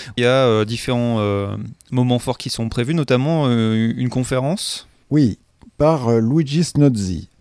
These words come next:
Speaker 2: qui est, euh, un, un, un monsieur de quatre-vingts ans, mais qui est extrêmement, euh, vif et tonique, et qui a un humour, euh, décapant,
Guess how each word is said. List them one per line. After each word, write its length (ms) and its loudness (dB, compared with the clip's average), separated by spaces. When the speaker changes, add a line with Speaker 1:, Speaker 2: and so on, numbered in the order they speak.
Speaker 2:
qui 220 -4
est, 300 -2
euh, 300 0
un, 420 -4
un, 80 -8
un 420 -6
monsieur 640 -4
de 300 -10
quatre-vingts 640 0
ans, 340 -4
mais 220 2
qui 160 -8
est 260 -8
extrêmement, 960 -2
euh, 340 -10
vif 560 -10
et 280 -10
tonique, 560 0
et 80 -8
qui 300 -10
a 280 -8
un 160 -4
humour, 540 0
euh, 160 -6
décapant, 720 0